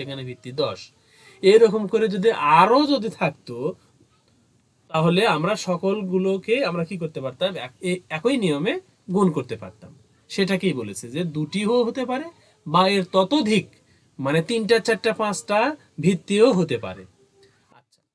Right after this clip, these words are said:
এই কথাটাই এখানে বলেছে। তাহলে এখন আমরা একটা homework করব। এখানে দেখো ten to the power three plus three, এখানে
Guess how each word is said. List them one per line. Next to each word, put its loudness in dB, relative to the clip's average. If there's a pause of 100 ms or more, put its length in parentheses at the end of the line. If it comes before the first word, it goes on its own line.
(340)
এই 0
কথাটাই 0
এখানে -4
বলেছে। -12 (880)
তাহলে 4
এখন 2
আমরা 2
একটা -2 (120)
homework 0
করব। -10 (460)
এখানে 0
দেখো 0 (400)
ten 2 (140)
to -2
the 4 (100)
power 2 (800)
three 4 (260)
plus 2 (200)
three, 0 (1300)
এখানে 2